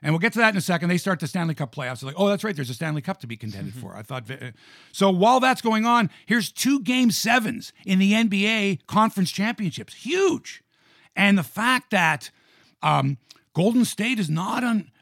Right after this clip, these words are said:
Speaker 1: uh, they're not unbeatable. They can lose. And Houston has a team that can beat them. And they did so,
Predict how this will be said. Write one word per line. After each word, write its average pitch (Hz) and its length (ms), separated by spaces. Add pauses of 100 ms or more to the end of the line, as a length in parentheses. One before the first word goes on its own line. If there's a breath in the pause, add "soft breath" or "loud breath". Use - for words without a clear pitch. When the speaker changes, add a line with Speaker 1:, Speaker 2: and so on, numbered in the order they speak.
Speaker 1:
uh, - 160
they're 160 180
not 214 360
unbeatable. 143 680 (520)
They 143 300
can 190 220
lose. 277 640 (440)
And 165 220
Houston 214 400
has 165 240
a 170 60
team 196 200
that 185 100
can 170 100
beat 233 100
them. 175 100
And 208 140
they 202 100
did 185 200
so, 208 320